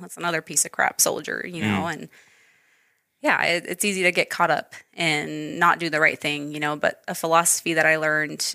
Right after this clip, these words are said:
Speaker 1: in, that they teach you in basic training is always do the right thing. And I mean, it's a concept that we learn as kids, right? Always do the right thing. But even in basic training and all the trainings that we get, they're always like, "Just whatever you do, always act like,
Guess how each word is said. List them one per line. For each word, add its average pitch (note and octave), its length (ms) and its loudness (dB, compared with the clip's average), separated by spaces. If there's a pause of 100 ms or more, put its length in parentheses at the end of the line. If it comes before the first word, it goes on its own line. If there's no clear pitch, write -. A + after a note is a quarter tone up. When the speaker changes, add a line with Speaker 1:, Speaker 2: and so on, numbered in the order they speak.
(140)
Speaker 1:
in, D#3+ 320 -8 (160)
that - 240 -2
they E3+ 140 0
teach E3 240 -6
you D#3+ 60 -4
in D3+ 60 -4
basic C#3+ 260 -2
training D#3+ 320 -2
is D3+ 160 -6
always F3+ 360 -2
do E3 80 -6
the D3+ 100 -4
right - 160 0
thing. - 260 -10 (120)
And D#3+ 420 -2
I - 80 -14
mean, E3+ 140 -4
it's E3 100 0
a - 40 -8
concept - 420 0
that D#3+ 160 0
we D3+ 260 -2
learn E3 520 2
as - 260 2 (420)
kids, F3+ 420 4
right? E3 520 0
Always F3+ 320 4
do F3+ 100 -2
the F3 80 0
right E3 200 2
thing. D#3 260 0
But D#3 140 0
even F#3 200 -6
in F#3 120 -6
basic F#3 260 -4
training F3+ 560 -4
and D3 260 -4 (480)
all F#3 100 6
the - 120 -6
trainings E3+ 400 2
that D#3 100 4
we D#3+ 100 -2
get, E3 200 0
they're D3 120 -2
always D#3+ 220 -2
like, D#3+ 220 -4
"Just - 320 -2 (220)
whatever G3 340 2
you A3 120 -4
do, D#3+ 300 -4
always E3+ 320 0
act - 220 0
like, C#3+ 340 -4